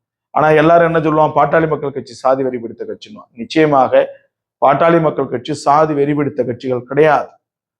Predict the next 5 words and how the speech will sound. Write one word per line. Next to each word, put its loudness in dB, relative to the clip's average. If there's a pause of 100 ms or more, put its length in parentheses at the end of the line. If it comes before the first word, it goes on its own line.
(340)
அத்துணை 2 (680)
சங்கடங்களையும் 4
தாண்டி, 2 (640)
அத்துணை 2 (600)
விமர்சனத்தையும் 2